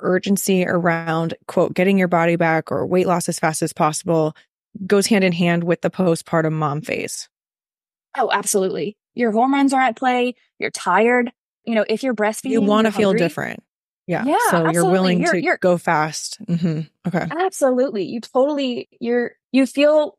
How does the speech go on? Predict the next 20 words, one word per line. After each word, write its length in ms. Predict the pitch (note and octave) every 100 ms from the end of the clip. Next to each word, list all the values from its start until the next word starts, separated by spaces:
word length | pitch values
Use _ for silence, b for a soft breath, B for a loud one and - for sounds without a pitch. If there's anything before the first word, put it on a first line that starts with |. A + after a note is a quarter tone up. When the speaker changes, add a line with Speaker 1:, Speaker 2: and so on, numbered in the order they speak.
| _
Speaker 2:
like, 320 | - B3 A#3 - _ _ _ -
I've 140 | A#3
said 160 | C4 B3
this 100 | A3+
before, 460 | G#3+ A3 G3+ G3+ _ G#3+
postpartum, 600 | - C#4 - C4 B3 A3 -
I 200 | A3+ C4
felt 300 | A#3+ A#3+ -
like 320 | G#3 G3 - _ _ _ -
just 220 | A#3+ A#3
this 200 | A3 -
worn 300 | F#3 G#3 A#3
out, 220 | A3 -
tired 360 | - G3+ G3 F#3
whoopee 220 | F#3 F#3+
cushion. 380 | F#3+ G#3 A3 - _
I 140 | G#3+ A3+
felt 240 | B3 A#3+
like 360 | G#3+ G#3+ - - _ _ _ _ _ _ _ _ -
just 360 | A#3 A#3 -